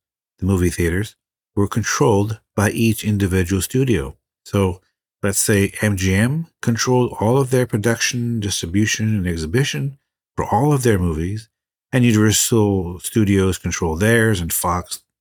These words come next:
theirs, and so on and so on. Previously, all of these stages were in the hands of a third party, so that studios, after making a movie,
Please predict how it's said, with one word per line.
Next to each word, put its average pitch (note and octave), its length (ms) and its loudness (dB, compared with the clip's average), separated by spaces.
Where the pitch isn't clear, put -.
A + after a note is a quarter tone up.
theirs, G2+ 320 0
and F2+ 100 -4
so - 180 -6
on D2 100 -8
and C#2+ 100 -12
so - 180 -12
on. C2 180 -12
Previously, C3+ 680 2
all A#2 180 2
of G#2 100 0
these G#2 220 2
stages G#2+ 640 0
were G#2 180 0
in F#2+ 140 -2
the F#2 120 0
hands G2 400 0
of F2+ 120 -2
a F#2 80 -6
third F#2 320 -6
party, C#3 380 -6
so A3 60 2
that F3+ 160 2
studios, C3+ 600 2
after A2 260 -2
making G#2+ 500 2
a F2 60 0
movie, A2+ 560 -2